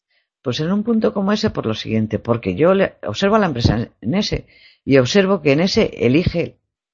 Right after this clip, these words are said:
la combinación X y super S y no la T, que sé que es viable porque la ha elegido en otro momento.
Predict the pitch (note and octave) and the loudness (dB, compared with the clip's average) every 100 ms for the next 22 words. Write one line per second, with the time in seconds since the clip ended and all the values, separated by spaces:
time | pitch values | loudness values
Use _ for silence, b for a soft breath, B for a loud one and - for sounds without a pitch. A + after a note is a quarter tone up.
0 | _ - C3 B2+ G#2 F2 G2+ F#3 F#3 - | _ -6 -4 -2 -2 -4 -4 -4 -4 -8
1 | _ _ _ _ - C#3+ - D3 - - | _ _ _ _ -4 -4 -4 -8 -8 -6
2 | D#3 F3+ - - B2 B2 D#3 A3+ C#3 - | -4 -4 -6 -10 -2 2 4 4 0 0
3 | D#3 D3+ E3 G#3+ - A#2 G#2 - B3 A#3+ | 2 4 4 2 0 0 2 6 6 6
4 | b b - A#2 F#3+ F#3+ E3+ C#3+ F#3+ G#3+ | b b -4 -2 0 0 2 6 8 8
5 | C3 A#2 A#2+ C3 C#3 G3+ F#3 - A#2+ A2 | 6 4 4 4 4 2 0 -2 -2 0
6 | A#2+ A3 A3 D3+ | 2 0 2 -2